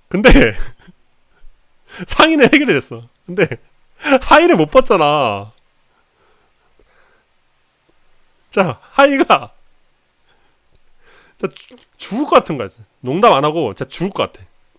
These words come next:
다리가 이-, 이게 무릎이 이렇게 접히면서 걸어야 되는데 나중에 이제 경사-,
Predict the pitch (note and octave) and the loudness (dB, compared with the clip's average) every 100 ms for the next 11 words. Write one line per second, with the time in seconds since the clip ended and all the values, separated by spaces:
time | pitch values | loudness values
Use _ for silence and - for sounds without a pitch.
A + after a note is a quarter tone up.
0 | _ _ _ _ _ _ _ _ _ _ | _ _ _ _ _ _ _ _ _ _
1 | _ _ _ _ _ _ _ _ _ - | _ _ _ _ _ _ _ _ _ 0
2 | F#3 A3+ A#3+ D3 G#2+ G#2 G2+ _ _ _ | 2 4 4 4 2 -8 -20 _ _ _
3 | _ _ _ _ _ F3+ E3 F#3+ C3 F3+ | _ _ _ _ _ -8 -2 -2 0 -2
4 | A3+ F3+ - - - A3+ G#3 F#3+ D3+ D#3 | -2 -4 -6 0 4 6 4 2 2 2
5 | D3 C#3+ D3+ A#2+ A#2+ C3 A2+ A2+ C#3+ D#3 | 0 -2 -2 -2 -2 -4 -4 -6 -4 -4